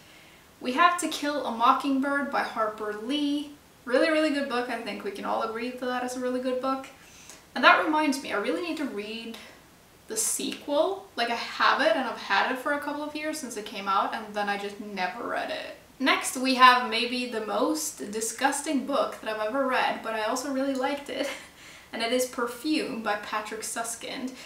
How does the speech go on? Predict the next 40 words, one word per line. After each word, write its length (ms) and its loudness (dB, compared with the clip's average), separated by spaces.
If 80 -2
you've 200 4
read 200 10
this 140 2
book, 280 -4
you 200 -6
know 160 2
what 140 2
I 140 4
mean. 400 -2
It's 160 -8
like, 360 0
it's 400 -4
like 460 6
nothing 520 0
else. 540 -2
Then 140 2
we 100 2
have 260 4
Inferno 760 4
by 160 0
Dante 420 0
Alighieri, 800 -2
and 100 -4
this 180 4
is 140 2
a 100 4
really 220 2
interesting 400 -6
one. 240 -8
This 180 4
is 240 2
one 140 2
of 160 -2
the 80 -2
few 520 0
books 420 0
that 100 -4
I 260 0
read 460 0